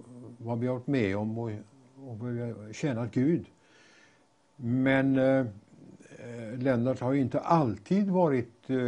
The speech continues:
en kristen och engagerad i Guds rike. Han har ett förr och ett nu, som han sa alldeles nyss. Det finns ett förr och ett nu. Och jag ville att, att, eh, Lennart skulle berätta lite om just, eh,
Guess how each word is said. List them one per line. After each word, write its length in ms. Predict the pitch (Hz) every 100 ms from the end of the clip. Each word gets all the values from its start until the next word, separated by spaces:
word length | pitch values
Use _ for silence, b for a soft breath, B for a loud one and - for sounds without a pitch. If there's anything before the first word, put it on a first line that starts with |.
| 120 123 123
en 80 | 120
kristen 560 | - 135 131 - 117 104
och 60 |
engagerad 520 | 104 101 - 117 101
i 40 | 104
Guds 220 | 101 -
rike. 300 | 113 98 107
Han 180 | 95 101
har 200 | 107 104
ett 140 | 104
förr 360 | - 104 113 104 78 b b b b b
och 140 | 107 113
ett 120 | 113
nu, 240 | 104 117
som 160 | 101 110
han 120 | 104
sa 80 | 101
alldeles 260 | 104 95
nyss. 240 | 104 90 -
Det 120 | 104
finns 360 | - 98 90 107
ett 100 | 101
förr 240 | 110 90
och 60 | 98
ett 120 | 101
nu. 220 | 104 101 - _ _ B B B B B B B
Och 80 | -
jag 100 | 117
ville 240 | 135 135 127
att, 180 | 123 139 123 -
att, 360 | 123 120 -
eh, 280 | 123 120 117
Lennart 300 | 123 117 104
skulle 220 | - 110 107
berätta 680 | 123 135 147 - _ -
lite 360 | 160 160 120 131
om 400 | 113 123 104 104
just, 540 | 107 95 - - -
eh, 180 | 107 104